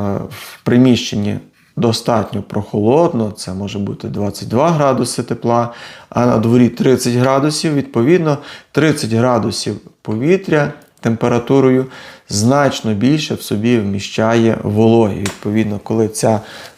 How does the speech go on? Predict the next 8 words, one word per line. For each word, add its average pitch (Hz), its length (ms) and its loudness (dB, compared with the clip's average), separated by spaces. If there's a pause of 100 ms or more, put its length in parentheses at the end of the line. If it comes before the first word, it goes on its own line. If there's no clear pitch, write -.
(100)
повітря 117 560 2 (380)
заходить 110 760 0
до 104 100 2
вас 101 220 -2
в - 40 -18
приміщення, 139 840 2 (460)
то, 113 420 4 (140)
е, 104 280 0